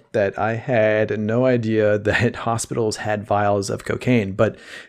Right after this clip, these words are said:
thinking about it, it kinda makes sense 'cause I think it's used as an anesthetic, um, kinda like benzocaine. Um, anything with a cane at the end of it, I think, is usually, um, some kinda anesthetic. Um, but to go on,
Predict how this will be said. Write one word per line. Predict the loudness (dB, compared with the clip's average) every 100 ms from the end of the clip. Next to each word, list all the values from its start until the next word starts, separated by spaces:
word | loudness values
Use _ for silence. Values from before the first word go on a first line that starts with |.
| 2
thinking | 4 4 4
about | 4 6 6 6
it, | 4
it | 0
kinda | -2 0
makes | 2 2 2
sense | 0 0
'cause | -2 0
I | 0
think | 2 0 0
it's | -2 -2
used | 4 6 6 4 -2
as | 0 2 2 0
an | -4 -4
anesthetic, | -4 -4 0 0 0 -4 -8
um, | -4 -4 -6
kinda | -4 -4
like | -4 0
benzocaine. | 2 2 0 -4 -4 -4 -8 -14 -20 -20 -20 -4
Um, | 0 0 0
anything | 0 0 2 0
with | 0 -2
a | -4
cane | -8 -2 0 -2
at | -4
the | -4
end | -2
of | 2
it, | 0 0
I | 0 0
think, | 0 -2 -4
is | -2 -4 -2
usually, | 2 4 4 2 0 -2 -8 -20 -20 -6
um, | -4 -2
some | -4 -8
kinda | -6 -6 -4
anesthetic. | -4 -4 -2 0 0 -4 -10 -6 -6
Um, | -4 -4 -2 -4 -8 -14 _ _ _ _ _ _
but | 0 2 2 -4 -10
to | -2 0
go | 2 6 6 6
on, | 4 4 4 2 0 -2